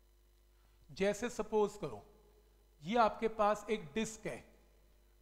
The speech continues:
डिस्क का moment of inertia क्या होता है, सेंटर के about half एम आर स्क्वायर, और ये एक्सिस कहाँ से पास करता है, इसके center of mass से। मान लो ये एक एक्सिस है at a distance of r, तो इसके about I पता है क्या होगा, हाफ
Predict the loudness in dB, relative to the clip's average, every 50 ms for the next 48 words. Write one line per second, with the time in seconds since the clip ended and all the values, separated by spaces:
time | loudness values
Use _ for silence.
0 | -20 -8 -2 -2 0 0 -2 -4 -10 -8 -2 2 4 4 4 2 0 0 0 0
1 | 0 -2 -2 0 0 0 0 0 -4 -4 -2 0 0 0 2 2 2 2 2 2
2 | 2 0 0 0 0 -2 -6 -6 -4 -4 -6 -4 -4 -2 0 2 0 0 0 -2
3 | -2 -2 -2 -2 -4 -2 -2 -2 -4 -4 -4 -2 -2 -2 0 0 -2 -2 -2 -2
4 | -2 -2 -4 -4 -8 -10 -6 -4 -4 -2 -2 -4 -6 -4 -2 -2 -2 -2 -4 -8
5 | -6 -4 -2 -2 -2 -2 -2 -2 -2 -2 -4 -10 -20 -20 -20 -20 -20 -20 _ _
6 | -16 -10 -8 -8 -8 -6 -4 -4 -4 -2 -2 -4 -4 -4 -6 -8 -10 -10 -12 -14
7 | -20 -20 -20 -20 _ -20 -20 -20 _ _ _ _ _ _ _ -10 -6 -2 2 2
8 | 4 4 2 2 0 0 0 0 0 0 0 0 0 0 -2 -2 -4 -4 -2 -2
9 | -2 2 2 4 4 2 2 2 0 0 0 -2 -2 -2 -4 -6 -4 -6 -6 -4
10 | -2 0 0 0 0 0 -2 0 0 -2 -4 -8 -16 -20 -20 -20 _ _ -20 _
11 | _ -14 -8 -8 -6 -4 -4 -4 -4 -4 -2 0 0 0 2 2 2 2 2 2
12 | 0 -2 0 2 2 2 0 0 -2 -4 -4 -2 2 2 4 4 4 2 0 -2
13 | -2 -2 -2 2 4 4 4 2 2